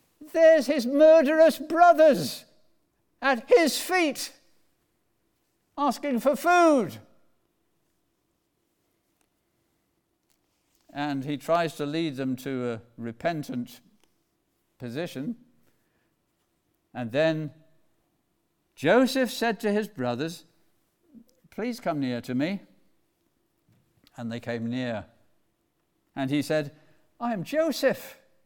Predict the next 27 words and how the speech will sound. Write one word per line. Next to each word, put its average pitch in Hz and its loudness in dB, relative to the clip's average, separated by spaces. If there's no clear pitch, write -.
your 233 -6
brother, 269 2
whom 240 -2
you 285 0
sold 240 0
into 214 -4
Egypt. 233 -6
But 165 -8
now, 175 0
do 208 -4
not 202 -2
therefore 165 0
be 165 -4
grieved 147 -2
or 160 -2
angry 147 -4
with 143 -6
yourselves 143 -4
because 131 -6
you 143 -4
sold 143 -4
me 113 -8
here, 110 -10
for 127 -4
God 160 0
sent 151 -6
me 131 -6